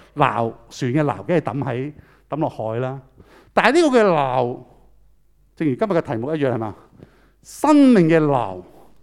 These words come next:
梗係往上拋啦。但係即刻大家會覺得，「誒，有地心吸力嘅喎，拋上咪會跌返落嚟咯。」嗰個又唔係氫氣球，就算氫氣球，我哋知道升咗上去，都係會跌返落嚟啦。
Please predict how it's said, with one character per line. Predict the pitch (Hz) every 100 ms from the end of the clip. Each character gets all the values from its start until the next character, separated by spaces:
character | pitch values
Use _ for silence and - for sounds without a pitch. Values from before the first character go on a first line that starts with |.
| -
梗 | - 190
係 | 143
往 | 151
上 | 170 143
拋 | 139 180 180 170
啦。 | 160 160 _ _ _ _ _
但 | - 185
係 | -
即 |
刻 | 302 294
大 | 196
家 | 247
會 | 196
覺 | 190
得， | 180 - - - _ _ _ -
「誒， | 269 254 151
有 | 254
地 | 208
心 | 208 285
吸 | 311
力 | 277
嘅 |
喎， | 214 240 233 220 190 101 - - - - -
拋 | - 294 302
上 | 302 247 226 214 -
咪 | 190
會 | 190 233
跌 | 247
返 | 277
落 | 262 202
嚟 | 175
咯。」 | 240 277 285 - - _ -
嗰 | 254
個 | 240
又 | 160
唔 |
係 | 160
氫 | 165 269
氣 | 220 202
球， | 156 131
就 | 170
算 | 240
氫 | 294
氣 | 285 277
球， | 190 156 160 -
我 | 185 202
哋 |
知 | 302
道 | 247
升 | 277
咗 | 254
上 | 220
去， | 208 196 - _ -
都 | 311
係 | 240
會 | 202
跌 | 226
返 | 277 262
落 | 196
嚟 | 151
啦。 | 226 294